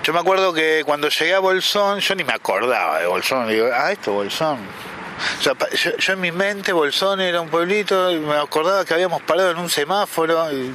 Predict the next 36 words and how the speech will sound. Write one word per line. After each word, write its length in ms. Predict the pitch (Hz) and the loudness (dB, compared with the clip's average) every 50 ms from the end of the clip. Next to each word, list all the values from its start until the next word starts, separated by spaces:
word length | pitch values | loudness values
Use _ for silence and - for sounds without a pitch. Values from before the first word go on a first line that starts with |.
| 123 | -2
cuando 260 | - 135 127 127 131 | 0 0 0 2 0
llegamos 280 | 123 - 160 165 165 160 | -2 0 0 0 0 2
a 40 | 151 | 2
Bolsón 380 | 156 151 147 - 190 196 185 | 2 2 2 0 -2 -2 0
busqué 260 | 165 147 127 - - 180 | 0 -2 0 0 -2 -2
ese 100 | - - | 0 0
semáforo, 260 | 151 147 170 185 170 | 0 0 0 0 0
no 80 | 156 | 2
había 320 | 151 147 160 160 135 107 92 | 2 2 2 2 2 2 0
semáforo, 520 | - 101 101 98 95 92 - 90 85 87 | 0 -2 -2 -2 -2 -2 -2 -4 -4 -2
así 200 | 90 - - 127 | -2 -2 -2 0
que, 140 | 120 127 131 | 0 0 -2
eh, 420 | 117 - - - - - 98 113 | -2 -6 -10 -10 -8 -6 -4 -2
lo 180 | 117 117 117 117 | 0 0 0 2
que 120 | 113 135 | 2 2
había 180 | 139 165 180 170 | 2 4 2 2
en 80 | 151 139 | 2 0
mi 100 | 143 147 | -2 0
mente 540 | 170 190 185 175 165 170 160 - - 147 | 0 -2 -2 0 0 2 2 2 2 0
era, 240 | 151 151 143 127 - - - - - - 202 107 110 104 92 - | 2 2 2 0 -2 -8 -14 -16 -16 -14 -12 -10 -10 -10 -8 -4
capaz 280 | - 120 120 120 - 160 | -2 -2 -2 0 0 2
que 80 | 156 151 | 2 4
era 120 | 139 131 | 4 4
Bariloche, 480 | 127 120 120 123 123 127 110 - - 98 | 4 4 2 2 2 2 0 0 -2 -2
porque 160 | 104 107 110 | 0 0 0
era 100 | 117 117 | 0 0
el 60 | 117 | -2
único 220 | 110 117 117 110 | -2 0 0 2
que 60 | 98 98 | 2 2
había 200 | 107 110 110 104 | 2 0 0 0
semáforo, 580 | - 117 104 107 113 113 - - 113 117 110 - - - - - - - - - - - - - - | -2 -2 -2 -2 -2 0 0 0 0 0 0 0 -2 -6 -4 -4 -2 -2 -2 -2 -2 -4 -6 -4 -2
digamos, 480 | 110 110 110 110 110 107 95 - - - - - - - - | 0 0 0 0 0 -2 -2 -2 -6 -4 -6 -6 -6 -6 -4
en 120 | - 123 113 | -2 -2 -2
esa 240 | 110 - 120 113 - | 0 0 0 -2 0
zona. 380 | - 120 107 95 92 92 - - - - - - - - - - - - - - - - - - - - - - | 0 -2 -2 -2 -4 -6 -8 -8 -12 -10 -8 -6 -4 -4 -4 -6 -6 -6 -4 -4 -4 -4 -4 -6 -6 -6 -6 -2
Eh, 580 | - 110 110 101 104 107 101 101 104 98 90 92 | 0 0 0 0 0 0 0 0 -2 -2 -4 -6